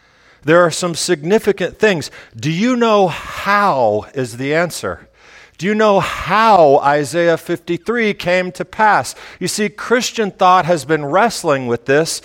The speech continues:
for a long, long time. The church fathers had theories. John Calvin had theories. The eighteen hundreds had theories. We had the ransom theory for the, for the church fathers, very common among them. How did this work? The ransom.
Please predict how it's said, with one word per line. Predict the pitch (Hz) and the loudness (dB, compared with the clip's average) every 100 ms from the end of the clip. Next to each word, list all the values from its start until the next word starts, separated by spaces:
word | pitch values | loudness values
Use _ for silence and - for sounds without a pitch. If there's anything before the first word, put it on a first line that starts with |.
| - - | -16 -8
for | 160 147 | 0 2
a | |
long, | 143 143 196 240 220 | 2 2 2 2 2
long | 202 180 165 | 0 0 -2
time. | - 190 160 113 - - | -2 0 0 -2 -8 -8
The | 147 | 0
church | 170 - 202 233 - | 0 0 2 2 2
fathers | - 185 185 214 180 151 | -4 2 4 4 0 0
had | 151 135 110 | 2 2 0
theories. | 135 131 113 95 - - - | -2 0 0 -4 -8 -18 -16
John | - 185 220 196 | 0 2 4 0
Calvin | - 185 208 226 170 143 | -4 0 2 2 0 -2
had | 131 117 101 | 0 0 0
theories. | - 127 113 107 | -2 0 -2 -4
The | 139 | 2
eighteen | 180 196 - 196 | 2 2 -2 -4
hundreds | 175 226 196 170 131 | 0 0 0 -4 0
had | 143 123 - | 0 0 -2
theories. | 143 127 110 104 - - | -2 -2 -2 -4 -10 -6
We | 180 175 | 0 2
had | 185 | 2
the | 170 | 0
ransom | 160 151 190 208 196 - 143 127 | 0 2 2 2 -2 -4 -4 -6
theory | - 131 117 110 | -2 0 0 -2
for | - 127 | -2 -4
the, | 123 120 - - | -2 -6 -12 -6
for | 151 | -2
the | 135 123 - - | 0 -2 -4 -6
church | - 185 - | 0 0 0
fathers, | - 175 175 143 117 | -4 2 2 2 -2
very | 110 190 165 | -2 0 0
common | - 165 185 170 127 | -4 0 0 0 -2
among | 123 120 110 | -2 -4 -2
them. | 113 | -4
How | 101 170 | 0 2
did | 202 180 | 2 2
this | 180 180 | 0 0
work? | 196 220 - | 0 0 -2
The | |
ransom. | 139 165 165 151 - 98 | -2 2 2 -2 -8 -10